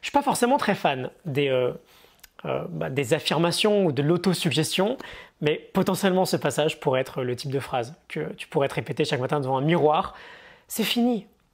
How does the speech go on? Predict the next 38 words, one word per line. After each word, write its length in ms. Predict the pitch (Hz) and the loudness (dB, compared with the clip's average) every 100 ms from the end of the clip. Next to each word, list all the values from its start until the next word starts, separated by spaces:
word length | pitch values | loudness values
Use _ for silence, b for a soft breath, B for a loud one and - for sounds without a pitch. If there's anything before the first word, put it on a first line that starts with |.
| - | -10
Plus 180 | - 262 | 0 2
d'excuses. 540 | 190 - - 233 165 - B - | 2 0 -2 0 -2 -4 B 0
On 160 | 180 | 4
arrête 360 | 214 208 220 185 | 4 4 2 2
de 100 | 151 | 0
se 140 | - | 0
mentir 520 | 151 147 - 214 277 - - | 0 0 2 2 2 0 -2
et 100 | 247 | 2
on 120 | 247 254 | 4 4
y 100 | 247 | 4
va. 380 | 285 190 - _ 175 | 2 0 -6 _ -2
On 60 | |
va 140 | 147 139 | 0 2
vivre 440 | 131 190 370 180 - | 2 4 4 2 -4
cette 260 | - 123 | -4 -4
vie 220 | 117 151 - | -2 -4 -4
qu'on 220 | - 143 | -2 0
a 20 | |
envie 200 | 131 117 | 0 -2
de 40 | |
vivre. 300 | 120 214 294 - B B | -2 0 -2 -4 B B
Il 40 | 196 | -4
y 20 | |
a 60 | |
forcément 420 | - - 226 202 175 | 0 2 4 4 2
un 60 | |
gap 320 | 156 160 - | 2 0 2
aujourd'hui 420 | 202 143 139 285 - B B | 2 2 2 -2 -4 B B
entre 180 | 170 175 | 0 0
qui 200 | - 180 | 0 0
tu 200 | - 180 | 2 4
es 200 | 190 208 | 2 0
et 40 | |
qui 140 | - 156 | -6 -4
tu 140 | 160 | -2
veux 100 | 139 | 0
vraiment 380 | 127 135 147 139 | 0 0 2 2
devenir. 400 | 135 143 285 | 2 0 -2